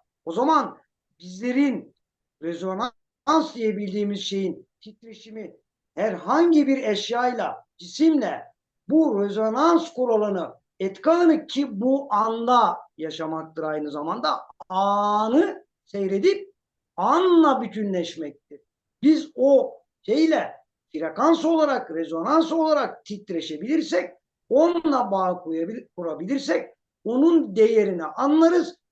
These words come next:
o bizim değerini anlar, birbirimize yaşam kaynağı oluruz. O zaman cümle eşyadaki olan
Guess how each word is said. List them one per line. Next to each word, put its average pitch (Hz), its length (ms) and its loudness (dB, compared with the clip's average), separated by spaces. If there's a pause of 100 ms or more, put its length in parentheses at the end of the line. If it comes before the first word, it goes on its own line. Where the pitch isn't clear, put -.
o 214 140 -4
bizim 190 400 -8
değerini 160 460 -6 (240)
anlar, 294 560 0 (320)
birbirimize 208 840 0 (120)
yaşam 156 480 -10
kaynağı 170 420 -2
oluruz. - 480 -18 (340)
O 156 100 -20
zaman 262 520 -2 (560)
cümle 269 720 4
eşyadaki 208 760 -2
olan 180 480 -4